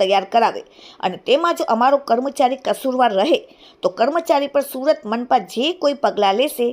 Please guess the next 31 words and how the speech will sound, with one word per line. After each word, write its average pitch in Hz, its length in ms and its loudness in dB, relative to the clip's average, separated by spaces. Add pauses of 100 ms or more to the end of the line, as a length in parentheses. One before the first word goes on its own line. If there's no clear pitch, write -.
(200)
તેમાં 220 260 -2
અમને 214 260 -6
કોઈ 277 280 -4
પણ 302 180 0
જાતનો - 340 -4
વાંધો 170 360 -4
નથી. 208 320 -6 (380)
આટલા 294 340 2
બધા 285 240 0
કર્મચારીઓ 240 680 0
કામ 226 320 0
કરે 208 240 -2
છે, 214 300 -2
ઘણા 220 260 0
એવોર્ડ 214 400 0
લાવે 208 200 2
છે, 208 300 -2
કુદરતે 262 460 0
હોનારત 226 580 0
આફતોમાં 233 560 -2
કર્મચારીઓએ 214 680 -4
કામ 240 260 0
કર્યું, - 240 -10 (380)
પરંતુ 190 340 -2
તેમની 311 320 -2
કોઈ 302 180 0
લાગણીને 233 480 0
ધ્યાન 214 360 -4
આપવામાં 214 500 0
આવી 175 240 -4
નથી. - 240 -16